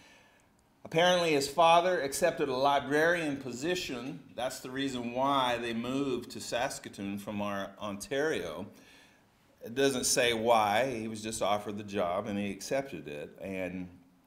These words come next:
um, that explained the purpose of the journey across the lunar landscape of the Saskatchewan prairie. On the other hand, Farley describes his mother as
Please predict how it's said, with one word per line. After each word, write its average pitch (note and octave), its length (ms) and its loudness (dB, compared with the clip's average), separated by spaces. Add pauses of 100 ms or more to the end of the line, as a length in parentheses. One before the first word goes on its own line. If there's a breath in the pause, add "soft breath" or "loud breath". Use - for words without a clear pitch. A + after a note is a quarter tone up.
(140)
um, E2 540 -12 (840)
that A2 200 2
explained A2 440 -4
the - 60 -12
purpose G2+ 320 -6
of F#2 160 -6
the F2 60 -10
journey G2+ 440 -2
across G2 720 -2 (460 loud breath)
the G2 80 -2
lunar B2 440 4
landscape A2 840 0
of E2 300 -6
the D#2+ 140 -8
Saskatchewan E2 1160 -6
prairie. C3 440 -4 (100)
On F#2+ 120 -8
the A2 120 -2
other E3+ 140 0
hand, G2+ 320 -6
Farley A#2 340 0
describes G#2 460 -6
his F#2 120 -14
mother A#2 380 -2
as F2+ 340 -4